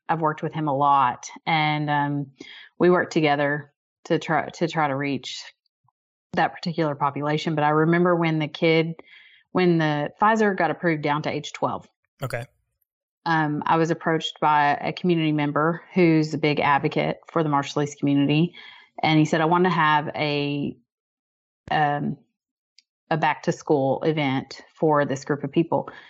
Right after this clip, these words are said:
Speaker 1: And at that time, I, I can't remember exactly when Pfizer went down, got the approval for down to, to age twelve, but it
Speaker 2: Okay.
Speaker 1: had been a while.
Speaker 2: Okay.
Speaker 1: And I remember being like, "Wow, we're not any better at this than we were when covid first came out."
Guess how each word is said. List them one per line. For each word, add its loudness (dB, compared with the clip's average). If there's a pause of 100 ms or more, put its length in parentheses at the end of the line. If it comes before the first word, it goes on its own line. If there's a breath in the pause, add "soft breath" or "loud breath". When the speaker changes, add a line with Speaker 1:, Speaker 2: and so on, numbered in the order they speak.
(260 loud breath)
Speaker 1:
And 0
at -2
that 0
time, 2
I, 4
I -10
can't -6
remember -4
exactly -2
when -4
Pfizer 0
went -4
down, 0
got -2
the -2
approval -2
for -4
down 0
to, -6 (320)
to -2
age -4
twelve, 2 (100)
but 2
it 4
Speaker 2:
Okay. -2
Speaker 1:
had 2
been 2 (120)
a 0
while. 0
Speaker 2:
Okay. -4 (800)
Speaker 1:
And -8
I 4
remember 0
being -2
like, -6
"Wow, 0
we're 2
not 4
any 2
better 0
at -2
this 0
than 0
we -2
were 2 (300)
when 0
covid 0
first -8
came -8
out." -10